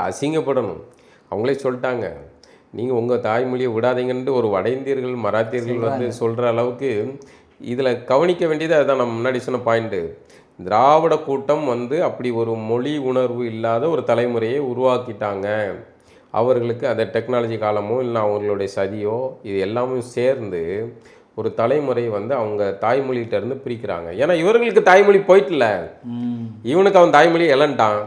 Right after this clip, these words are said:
Speaker 1: இவன் ஆந்திரா ஓங்கல் ப்ராடக்டா இருந்தாலும், ஆந்திரால இருந்தாலும், இவங்களுக்கு அந்த பியூரான ஆ-, ஆந்திரா தெலுங்கு பேசுறதில்ல.
Speaker 2: ம்.
Speaker 1: அப்போ அவங்களுக்கு அவங்க தாய்மொழி இழந்துட்டாங்க. அதோட விளைவு என்னன்னா, இன்னொருத்தன் தாய்மொழியும் சொல்லி முடிச்சுட்டு போறாங்க.
Speaker 2: இங்க சார்ந்து தான் வாழ்ந்தாங்க.
Speaker 1: ஆ,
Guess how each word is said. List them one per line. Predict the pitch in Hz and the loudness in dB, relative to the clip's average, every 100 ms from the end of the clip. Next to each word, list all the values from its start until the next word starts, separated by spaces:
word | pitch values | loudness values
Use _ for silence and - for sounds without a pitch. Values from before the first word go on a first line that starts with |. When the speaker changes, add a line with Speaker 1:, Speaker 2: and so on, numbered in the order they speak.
| - - - - | -10 -20 -20 -4
Speaker 1:
இவன் | 113 | 0
ஆந்திரா | 117 131 147 143 139 131 123 | 2 2 4 4 6 6 6
ஓங்கல் | 120 143 139 131 | 4 4 2 2
ப்ராடக்டா | 123 113 113 - 117 | 2 2 0 0 0
இருந்தாலும், | 104 104 120 | 2 0 0
ஆந்திரால | 104 127 123 113 107 | 0 0 2 2 2
இருந்தாலும், | 95 95 85 85 92 95 95 - | -2 -4 -6 -4 -6 -6 -10 -8
இவங்களுக்கு | 139 156 156 | -6 -4 -2
அந்த | 147 120 123 104 101 | -2 0 2 2 0
பியூரான | 156 170 165 156 | 0 4 4 4
ஆ-, | 135 120 117 120 | 2 4 4 2
ஆந்திரா | 127 117 | 0 -2
தெலுங்கு | 117 120 113 117 | -2 -4 -2 -2
பேசுறதில்ல. | 117 101 82 78 80 85 | -2 -8 -10 -12 -14 -14
Speaker 2:
ம். | 113 113 107 104 101 _ - | -10 -10 -10 -14 -20 _ -8
Speaker 1:
அப்போ | 117 160 | -4 0
அவங்களுக்கு | 151 151 170 175 160 165 | 2 2 2 -2 0 0
அவங்க | 151 | 0
தாய்மொழி | 131 127 147 143 117 | 2 2 2 0 0
இழந்துட்டாங்க. | 127 120 107 98 95 92 | 0 -2 -2 -2 -4 -2
அதோட | 120 156 151 127 | 0 2 0 0
விளைவு | 131 151 131 | 0 2 2
என்னன்னா, | 120 156 | 0 0
இன்னொருத்தன் | 190 180 170 165 160 | 2 2 2 2 4
தாய்மொழியும் | 147 147 151 151 | 4 4 0 -2
சொல்லி | 135 127 | -2 -2
முடிச்சுட்டு | 107 - - | -6 -10 -8
போறாங்க. | 90 80 | -6 -6
Speaker 2:
இங்க | 78 139 151 | -4 0 0
சார்ந்து | 147 139 151 147 | 0 0 0 0
தான் | 151 147 | -2 -4
வாழ்ந்தாங்க. | 127 131 127 117 | -4 -4 -4 -4
Speaker 1:
ஆ, | 110 113 95 | 0 0 -2